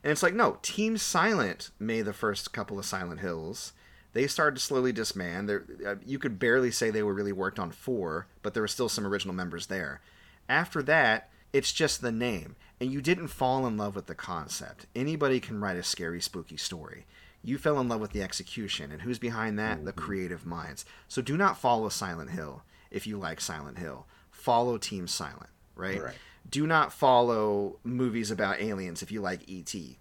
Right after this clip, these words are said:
Speaker 1: Follow Steven Spielberg. You know what I'm saying? Like,
Speaker 2: <laughs>
Speaker 1: you, you have to get past your, your connection to these experiences that you hold dear. Like, I had to let it go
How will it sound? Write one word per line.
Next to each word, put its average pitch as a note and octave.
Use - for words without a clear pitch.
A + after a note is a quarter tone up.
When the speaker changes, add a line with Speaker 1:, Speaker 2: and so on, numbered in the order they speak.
Speaker 1:
Follow B2
Steven G2+
Spielberg. -
You C3
know C3
what C3+
I'm B2+
saying? C3+
Like, A2+
Speaker 2:
<laughs> -
Speaker 1:
you, C#3+
you D3
have D3+
to F#3
get D#3+
past A#2+
your, A#2+
your A2+
connection A2+
to G#2+
these G2+
experiences G#2+
that G#2
you G#2
hold G2+
dear. G2+
Like, A#2+
I C3
had C4
to B2
let A2+
it G#2
go G#2